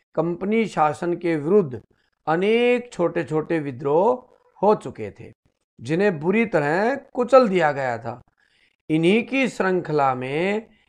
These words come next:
यह एक व्यापक विद्रोह था, जो विदेशी सत्ता के खिलाफ एक स्वतंत्रता आंदोलन बन गया।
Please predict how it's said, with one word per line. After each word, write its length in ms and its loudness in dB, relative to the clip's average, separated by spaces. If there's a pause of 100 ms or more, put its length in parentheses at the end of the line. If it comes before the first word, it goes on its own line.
(140)
यह 600 -2
एक 600 -2 (220)
व्यापक 680 0
विद्रोह 420 -6
था, 380 -12 (600)
जो 220 2
विदेशी 600 0
सत्ता 420 2
के 220 -4
खिलाफ 720 2 (500)
एक 240 4
स्वतंत्रता 920 0 (120)
आंदोलन 880 0 (440)
बन 260 0
गया। 440 -8